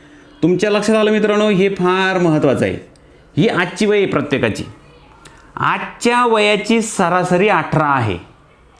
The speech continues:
आता तुमच्या लक्षात येईल आजच्या वयाची सरासरी. बघा, पाच एक्स अधिक तीन हे,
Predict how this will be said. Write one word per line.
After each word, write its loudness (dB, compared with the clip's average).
आता -4
तुमच्या 0
लक्षात 2
येईल -2
आजच्या -2
वयाची 0
सरासरी. 0
बघा, 0
पाच -2
एक्स -2
अधिक 0
तीन 0
हे, 2